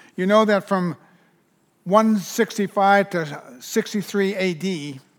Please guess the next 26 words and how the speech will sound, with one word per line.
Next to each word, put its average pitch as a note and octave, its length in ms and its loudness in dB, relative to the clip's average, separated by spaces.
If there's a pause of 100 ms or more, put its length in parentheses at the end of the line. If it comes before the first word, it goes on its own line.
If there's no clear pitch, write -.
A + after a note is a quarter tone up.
or D#3+ 80 -6
B F#3 240 0
C, C3 440 -10 (920)
one E3+ 140 -6
sixty-five F#3 760 -2
to D#3+ 100 -10
sixty-three F#3 540 -6
B F3 240 -4
C, C#3+ 400 -10 (720)
Israel G3+ 440 2
was F#3+ 220 -2
an B3 80 -10
independent G3+ 640 -2
nation. E3+ 500 -8 (920)
That F3 100 -8
the G3 80 4
Maccabean A3 540 6
revolt G3+ 440 6
had G#3 160 0
taken F3+ 280 -2
place, F#3 300 0
and G3 60 -4
they F#3 40 0
had F3 100 -2
thrown A3+ 320 4
on, G#3 340 6